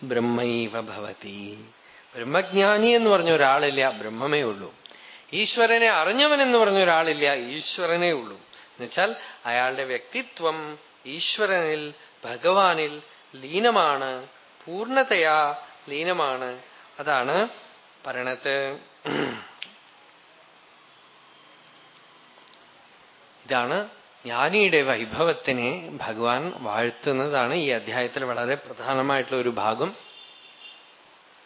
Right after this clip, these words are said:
നാല് വിധത്തിലുള്ള ഭക്തന്മാരിലും ജ്ഞാനി ശ്രേഷ്ഠനാണ്.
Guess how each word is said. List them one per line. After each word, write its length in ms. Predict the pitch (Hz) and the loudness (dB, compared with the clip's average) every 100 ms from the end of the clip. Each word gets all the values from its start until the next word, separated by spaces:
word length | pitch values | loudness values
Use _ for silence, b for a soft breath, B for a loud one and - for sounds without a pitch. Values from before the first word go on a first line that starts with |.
| _ _ _ _ - | _ _ _ _ -12
നാല് 240 | 120 135 208 | -2 2 2
വിധത്തിലുള്ള 480 | 196 156 - 135 127 | 2 0 0 -2 -2
ഭക്തന്മാരിലും 680 | 117 - 143 143 139 151 160 | -4 -4 -4 0 0 0 -4
ജ്ഞാനി 300 | 127 131 143 | -2 -2 -4
ശ്രേഷ്ഠനാണ്. 800 | - 127 131 - 185 151 170 | -6 -6 -6 -2 0 2 0